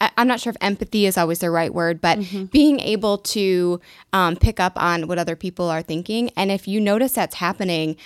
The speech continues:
Speaker 1: I think it's okay as a young professional to take a time out and to acknowledge, acknowledge that that's
Speaker 2: Mm-hmm.
Speaker 1: hanging in the room and say, "Okay, well, let's go back and let's talk about the understanding. Let's make sure we're on the same
Speaker 2: Mm-hmm.
Speaker 1: page. Let's
Speaker 2: Mm-hmm.
Speaker 1: make sure that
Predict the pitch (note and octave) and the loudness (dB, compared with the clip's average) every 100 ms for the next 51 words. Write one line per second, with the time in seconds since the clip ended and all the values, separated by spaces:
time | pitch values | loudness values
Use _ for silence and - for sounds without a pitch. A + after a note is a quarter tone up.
0 | - - - A#3+ A#3+ D4 F#4 G4 - A3 | -20 -20 -4 0 2 0 0 -2 -2 -2
1 | G#3+ - G#3+ C4 A#3 - - - F#3+ F#3+ | -2 -4 -2 2 0 -2 -4 -2 0 0
2 | F3+ F3+ F3+ - E3 - F3 D#3 - - | 0 -2 -6 -4 -4 -4 -2 -2 -4 0
3 | G3+ F3+ F3 - - - - _ _ - | 2 2 0 -4 -16 -20 -20 _ _ -2
4 | A3+ B3+ - A3 A#3 G#3+ D4 - - - | 0 0 0 2 4 4 2 0 -2 0
5 | G#3 A#3 A#3 A3+ G3+ G3 F3+ A3 G#3 D3 | 0 2 2 2 2 4 4 4 2 0
6 | E3 - - - _ G#3+ G3+ G#3 A3+ B3 | -6 -10 -12 -18 _ -4 0 2 4 4
7 | A3 - - - D3+ A#2+ - A3+ G#3 F#3 | 2 -2 -10 0 0 0 -2 -4 -4 -4
8 | F3 F3 E3+ D#3+ E3 C#3 D#3 - G3+ G3 | -2 -2 -4 -4 -4 -4 -4 -4 -2 -2
9 | G#3 C#3 G3 G3 E3+ F3 A3+ - A#3 A#3 | -2 -2 -2 -2 -2 0 -2 -2 -2 0
10 | E3 D#3 F#3 - - - - G#3 G#3 G#3 | 2 0 -4 -14 -20 -10 -4 -2 -2 -2
11 | - G3 - F#3 E3+ E3 E3 - _ - | -2 -2 0 0 2 2 0 -2 _ -8
12 | G3 F#3+ F3+ F3+ E3+ D#3 F#3+ G#3 A3 - | -6 -4 -4 -4 -4 -2 -2 -2 -4 -4
13 | G3+ F3+ E3 F#3+ F3+ F3+ F3 - - G#3+ | -4 -2 -4 -4 -4 -2 -4 -4 -4 -2
14 | A3 B3+ G#3+ A3 G3 F3+ - | -2 -2 -4 -2 0 0 0